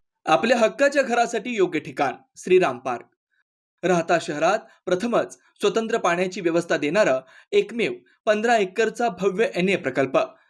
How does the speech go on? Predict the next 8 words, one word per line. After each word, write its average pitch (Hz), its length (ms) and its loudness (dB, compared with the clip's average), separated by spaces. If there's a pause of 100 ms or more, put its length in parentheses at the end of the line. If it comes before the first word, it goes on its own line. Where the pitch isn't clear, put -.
(260)
आपल्या 175 400 2 (220)
पाल्याच्या 240 500 2
उज्ज्वल 214 340 -2
भविष्यासाठी 185 880 -2 (140)
उत्तम 180 300 0
संधी. 139 340 -4 (580)
प्लॉटची 156 320 2
वैशिष्ट्ये: 175 540 0